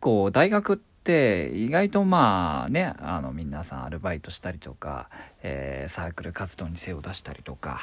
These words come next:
っていう方多いと思うんですけど、あの、まあ、なんだかんだ言って、こう、出席を取ったりとかっ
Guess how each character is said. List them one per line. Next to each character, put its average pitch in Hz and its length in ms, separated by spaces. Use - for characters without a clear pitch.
っ - 40
て - 120
い 95 60
う 92 40
方 92 260
多 95 120
い 101 60
と 87 100
思 87 140
う - 20
ん 90 60
で 82 80
す - 100
け 76 120
ど、 87 340
あ 180 120
の、 175 360
ま 190 280
あ、 117 120
な 151 160
ん 214 60
だ 233 100
か 269 140
ん 220 40
だ 135 80
言 104 40
っ - 20
て、 104 340
こ 98 140
う、 95 40
出 - 220
席 175 600
を 156 200
取 131 160
っ - 20
た - 180
り 85 100
と 80 120
か 69 140
っ 71 40